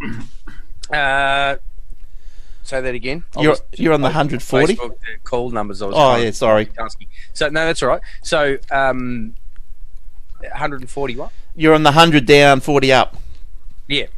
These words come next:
Speaker 2: Yeah,
Speaker 1: Yeah,
Speaker 2: cool.
Speaker 1: hundred down, forty up. I pay an extra twenty bucks a month or something for it. So it's about ninety bucks a month or something.
Speaker 2: Yeah. Yeah.
Speaker 1: What are you paying a month?
Speaker 2: Uh, hundred and ten.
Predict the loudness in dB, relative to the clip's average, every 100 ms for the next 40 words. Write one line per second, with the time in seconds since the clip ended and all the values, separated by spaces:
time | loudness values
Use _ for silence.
0 | -6 -2 0 0 0 -2 -2 0 -2 -2
1 | -4 -2 -2 -2 -2 0 -2 -2 -4 -6
2 | -4 -4 -4 -4 -4 -6 -6 -6 -6 -6
3 | -6 -6 -4 -4 -4 -4 -4 -4 -6 -4
4 | -4 -4 -4 -6 -6 -6 -4 -4 -6 -6
5 | -2 0 0 -2 -4 -4 -4 -2 -2 -2
6 | -4 -4 -4 -4 -4 -6 -6 -6 -4 -2
7 | 6 6 6 2 0 -2 -2 -2 -2